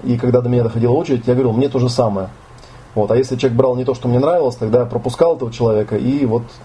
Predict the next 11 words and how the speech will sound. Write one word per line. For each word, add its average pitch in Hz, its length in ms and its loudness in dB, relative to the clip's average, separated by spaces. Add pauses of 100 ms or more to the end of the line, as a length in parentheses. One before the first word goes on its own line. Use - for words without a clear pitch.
(440)
ждал, 127 320 2
когда 117 380 -2 (640)
подойдет 135 380 2
тот, 165 280 -2
кто 135 240 0
будет 123 220 -2
брать 123 280 0
то, 127 100 -2
что 123 180 -4
хочу 120 240 -6
я. 98 260 0